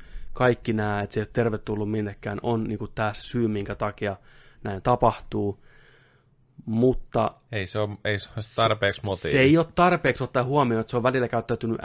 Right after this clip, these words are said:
Speaker 1: N S normaalisti ja ollut näin.
Speaker 2: Mm.
Speaker 1: Jos taas otettu puolitoista kautta sitten tää setuppi paremmin tai enemmän, ne ei riitä ne yksittäiset kohtaukset kausien varrella mun mielestä oikeuttaan tätä,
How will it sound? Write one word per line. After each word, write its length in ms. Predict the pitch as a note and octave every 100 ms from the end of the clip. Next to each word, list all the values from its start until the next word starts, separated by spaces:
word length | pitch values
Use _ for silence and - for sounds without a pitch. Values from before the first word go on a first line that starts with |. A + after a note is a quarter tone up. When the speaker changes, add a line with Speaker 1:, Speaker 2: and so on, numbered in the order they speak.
| A2+
Speaker 1:
N 120 | A2
S 80 | G#2
normaalisti 720 | B2+ A#2 A2+ G#2+ A2 - A#2
ja 120 | A2+ A2
ollut 260 | A2 A2
näin. 220 | A2 G#2+ G#2 -
Speaker 2:
Mm. 280 | B2 G#2+ A#2+ - _
Speaker 1:
Jos 120 | A#2+
taas 180 | D3 C3+
otettu 540 | D#3 D#3 - B2+ A#2 - _ _ _ _ _ _ _
puolitoista 400 | D3+ C#3+ E3 A#2+
kautta 360 | A2+ G#2+ -
sitten 480 | A2+ G#2+ - - G2+ - - - - - - - - - - - - - - -
tää 240 | G#2+ G#2 - _ -
setuppi 480 | - A#2+ A#2 - A#2
paremmin 640 | - B2 A2 F#2+ G2+ G2+ - -
tai 200 | A2 A2
enemmän, 380 | A2+ G#2+ G2+ A2
ne 60 |
ei 100 | C3+
riitä 300 | C#3 E3+ D#3
ne 100 | A#2+
yksittäiset 460 | C3+ C#3 - A#2+ A#2+
kohtaukset 480 | - A#2+ A#2 G#2+ -
kausien 520 | - A#2+ A2+ A2 G#2+
varrella 440 | A#2+ A2+ G#2+ G2+ G#2
mun 200 | A#2+ A2
mielestä 220 | G#2 A2+
oikeuttaan 580 | A#2+ A#2 G#2+ - G#2 G2
tätä, 300 | A2 A#2